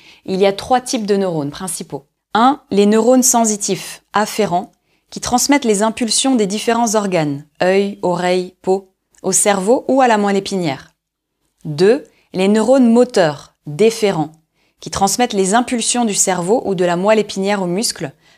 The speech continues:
provoquant leur contraction, et aux glandes, provoquant leur sécrétion. Et enfin trois, les neurones associatifs, de connexion,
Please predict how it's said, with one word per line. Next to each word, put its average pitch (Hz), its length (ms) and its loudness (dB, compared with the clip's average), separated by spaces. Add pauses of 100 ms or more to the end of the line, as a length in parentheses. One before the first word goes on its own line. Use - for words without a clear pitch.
provoquant 220 500 0
leur 202 180 0
contraction, 233 680 -4 (320)
et 214 100 4
aux 214 120 4
glandes, 196 580 0
provoquant 226 480 0
leur 185 120 -2
sécrétion. - 640 -2 (840)
Et 185 100 -2
enfin 190 300 0
trois, - 420 -2 (240)
les 185 140 2
neurones 220 500 2
associatifs, 226 1040 -2 (120)
de 180 120 -4
connexion, 220 640 -2